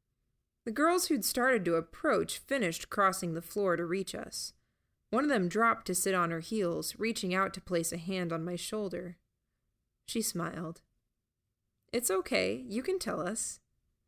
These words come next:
I turned to look at Gordon as if for reassurance. He shrugged, which was perfect.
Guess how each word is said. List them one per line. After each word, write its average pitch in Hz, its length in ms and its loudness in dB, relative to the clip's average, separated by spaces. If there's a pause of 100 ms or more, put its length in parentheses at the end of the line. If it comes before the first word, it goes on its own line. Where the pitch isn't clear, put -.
(1400)
I 202 140 -6
turned 294 440 -4
to 208 80 -2
look 196 220 -2
at 170 160 -4
Gordon 170 440 0
as 165 160 -2
if 170 160 -2
for 170 220 0
reassurance. 160 840 -4 (1000)
He 262 80 0
shrugged, 175 580 2 (680)
which 196 180 0
was 165 140 -4
perfect. - 760 -6